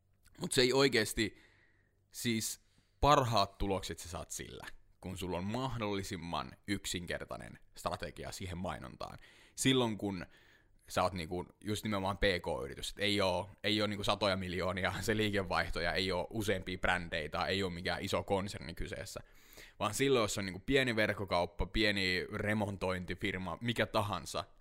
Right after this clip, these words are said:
niin se, et sulla on, me juteltiin kaverin kanssa tästä, joka käytännössä omistaa, ö, yhden verkkokaupan. Se firma tekee joku,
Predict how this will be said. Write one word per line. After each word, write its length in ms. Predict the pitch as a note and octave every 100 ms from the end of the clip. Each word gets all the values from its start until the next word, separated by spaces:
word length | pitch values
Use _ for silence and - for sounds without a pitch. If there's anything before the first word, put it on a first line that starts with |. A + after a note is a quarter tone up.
| - - - -
niin 120 | A#2 A#2+
se, 240 | D3+ D3+
et 100 | -
sulla 280 | - A2 G#2
on, 140 | G2+ - - - - - -
me 80 | A2+
juteltiin 320 | B2+ B2 A2+
kaverin 340 | A2 A2 G2 E2+
kanssa 260 | C#2+ F2+
tästä, 300 | D#2+ - - - -
joka 680 | G2+ G2 G#2 F#2 F2 F2 - - -
käytännössä 420 | G#2+ G#2+ G2+ -
omistaa, 760 | G#2+ G2+ - - D2+ E2 - _ _ _ _ _ _ - -
ö, 140 | G#2+ G2
yhden 260 | A2 G#2+ F#2
verkkokaupan. 720 | C#3 E3+ G#2+ G#2 G2 F#2 F#2 - - - - - -
Se 160 | G#2
firma 300 | - C#3 C3
tekee 340 | G#2+ F#2 F#2 F2+
joku, 540 | F#2 F#2 F#2+ E2+